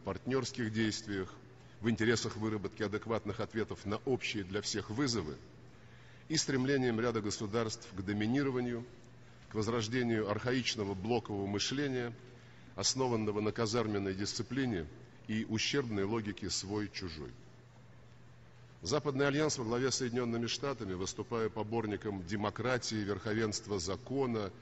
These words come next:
и прав человека внутри отдельных стран, на международной арене действует с прямо противоположных позиций, отвергая закрепленный в уставе оон демократический принцип суверенного равенства государств и пытаясь решать за всех,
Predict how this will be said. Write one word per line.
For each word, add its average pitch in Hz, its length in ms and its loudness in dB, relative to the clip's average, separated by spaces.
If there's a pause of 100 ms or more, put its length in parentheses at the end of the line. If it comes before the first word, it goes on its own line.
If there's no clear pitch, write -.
(320)
и 104 80 -4
прав 113 320 0
человека 110 560 2
внутри 117 500 4
отдельных 98 540 2
стран, 82 360 -4 (580)
на 90 100 0
международной 120 680 4
арене 95 240 2
действует 117 480 0
с - 80 -4
прямо 131 260 0
противоположных 104 840 0
позиций, 85 600 -6
отвергая 113 600 4
закрепленный 98 640 0
в 90 80 -2
уставе 98 400 0
оон 101 320 0 (340)
демократический 120 960 0
принцип 107 460 0
суверенного 104 560 0
равенства 95 440 -2
государств 107 680 -4 (640)
и 156 80 4
пытаясь 139 460 2
решать 107 340 0
за 101 140 2
всех, 90 360 -2